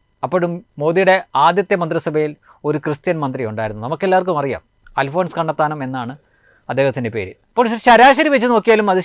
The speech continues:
ശരിയാണ്, അത് ന്യായമാണ് താനും. എന്നാൽ ഞങ്ങൾക്ക് ജാതിയും മതവും ഒന്നും ഇല്ല എന്ന് പറയുന്ന കമ്മ്യൂണിസ്റ്റുകാർ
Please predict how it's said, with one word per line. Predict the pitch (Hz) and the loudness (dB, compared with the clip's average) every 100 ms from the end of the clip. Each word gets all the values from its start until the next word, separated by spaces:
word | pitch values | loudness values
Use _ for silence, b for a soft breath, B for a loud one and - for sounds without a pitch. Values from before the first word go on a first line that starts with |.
| 151 | 0
ശരിയാണ്, | 143 143 92 - _ _ _ | 0 0 -2 -12 _ _ _
അത് | 151 190 | -2 0
ന്യായമാണ് | 175 185 185 113 101 | 4 4 2 -2 -8
താനും. | 85 - _ _ _ _ _ _ _ 135 151 | -16 -18 _ _ _ _ _ _ _ 2 4
എന്നാൽ | 220 226 113 - _ _ _ - | 8 8 8 2 _ _ _ -2
ഞങ്ങൾക്ക് | 160 202 226 240 | 0 2 2 8
ജാതിയും | 208 226 269 254 | 8 8 6 6
മതവും | 247 247 226 | 6 6 6
ഒന്നും | 247 226 | 4 6
ഇല്ല | 226 226 214 | 6 6 6
എന്ന് | 214 | 4
പറയുന്ന | 196 190 180 165 190 - _ - | 4 4 4 0 0 -4 _ 2
കമ്മ്യൂണിസ്റ്റുകാർ | 185 208 240 240 247 240 | 2 4 2 2 4 6